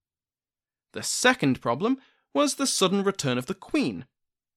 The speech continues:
Henrietta Maria disembarked at Bridlington after her extended stay in the Netherlands,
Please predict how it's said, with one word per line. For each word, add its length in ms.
Henrietta 480
Maria 480
disembarked 640
at 160
Bridlington 720
after 260
her 200
extended 580
stay 220
in 100
the 60
Netherlands, 600